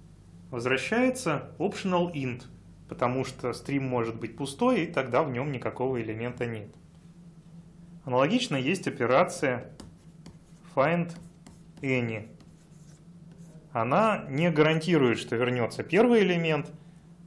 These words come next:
вернётся тот элемент, который стриму удобнее. Терминальная операция all match позволяет проверить, что все элементы стрима удовлетворяют переданному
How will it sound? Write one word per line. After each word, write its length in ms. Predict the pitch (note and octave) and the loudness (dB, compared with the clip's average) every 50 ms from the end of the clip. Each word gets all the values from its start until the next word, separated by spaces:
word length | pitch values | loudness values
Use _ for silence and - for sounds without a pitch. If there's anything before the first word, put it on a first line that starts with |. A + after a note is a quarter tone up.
| - - | -16 -4
вернётся 400 | - A#2+ B2+ C#3 E3 F3+ E3+ F3+ | 0 2 4 4 4 4 4 4
тот 220 | E3+ - D#3 D#3+ D#3+ | 4 4 4 4 4
элемент, 360 | C3 C3 C3+ D#3+ G#3+ A#3 A3+ | 2 4 4 4 2 2 2
который 340 | - A#2+ - - D3 D3+ C#3+ | 2 0 2 4 4 4 4
стриму 400 | D3 - - A#2 B2 C#3 D3+ D3+ | 2 -2 -2 -2 0 2 2 2
удобнее. 460 | C3 A#2+ A#2 A2 A2 A2+ A#2 A2 G#2+ - - - - - - - - - - - - - - - - - - - - - - - - - | 2 4 2 2 2 -2 -10 -14 -16 -18 -20 -20 -20 -20 -20 -20 -20 -20 -20 -20 -20 -20 -20 -20 -20 -20 -20 -20 -20 -20 -20 -20 -14 -10
Терминальная 560 | - C3+ C#3 D#3 E3 F3+ E3+ D3+ C#3+ C#3 C3+ | -6 -4 -2 0 2 4 4 4 2 2 0
операция 640 | B2+ B2+ D3+ D3 D3 C#3+ C3+ C3+ - - C#3 C3+ D3 - - | 0 0 2 2 4 4 2 0 -2 -4 -4 -4 -4 -4 -2
all 240 | D3+ C#3 C#3 C#3 C#3+ | 0 2 2 2 0
match 380 | D#3 G3 B3 C#4+ C#4 - - - - - - - | 0 2 2 2 0 -2 -6 -10 -12 -20 -10 -6
позволяет 680 | - C3+ A#2 A#2+ A#2+ B2 C3 C#3 F#3 A#3+ A#3+ A#3 - - | -4 -2 0 2 2 2 4 4 4 2 2 0 0 0
проверить, 440 | C3 B2+ B2 B2 D#3+ G3+ G#3 E3 | 2 2 4 4 2 2 0 0
что 180 | - - - - | -2 -4 -8 -8
все 340 | - - - - D3+ D3 C#3 | -8 -6 -2 0 0 2 2
элементы 480 | C3 B2 B2 B2 C3+ B2+ A#2+ B2 B2+ | 0 0 -2 -2 -2 -2 -4 -4 -6
стрима 640 | - - - A#2+ B2 C3 D3+ F#3 A#3 B3+ - - - - | -10 -8 -6 -4 -2 0 2 2 2 0 -2 -6 -10 -12
удовлетворяют 880 | C3+ A#2 A#2+ A#2+ A#2 A2+ - B2 A#2+ B2 D#3 F#3 G#3+ G#3 C#3 - - - | -8 -4 -4 -4 -4 -2 0 2 4 4 4 4 2 0 -2 -4 -4 -2
переданному 600 | B2+ C#3 D#3+ D#3+ D3 D3 C#3+ C3+ B2+ B2 A#2+ | 0 0 0 0 -2 -2 -2 -2 -4 -6 -8